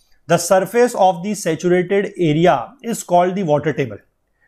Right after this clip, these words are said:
जो पानी जहां पर इम्परमिएबल रॉक के ऊपर इकट्ठा हो रहा है, उसकी जो सरफेस है, उसको बोला जाता है वाटर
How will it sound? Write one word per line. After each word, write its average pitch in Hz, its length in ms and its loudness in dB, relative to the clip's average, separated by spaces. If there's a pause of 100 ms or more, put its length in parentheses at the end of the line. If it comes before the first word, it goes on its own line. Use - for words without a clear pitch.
(140)
जो 156 100 0
पानी 170 280 0
जहां 185 220 2
पर 196 140 0
इम्परमिएबल 180 500 2
रॉक 160 220 2
के 190 60 -4
ऊपर 170 160 0
इकट्ठा 143 340 -2
हो 165 140 4
रहा 156 180 4
है, 165 160 -2
उसकी - 340 -8
जो 202 140 2
सरफेस 175 460 -2
है, 185 80 0
उसको 165 240 -4
बोला 156 180 0
जाता 147 260 0
है 170 140 0
वाटर 170 460 0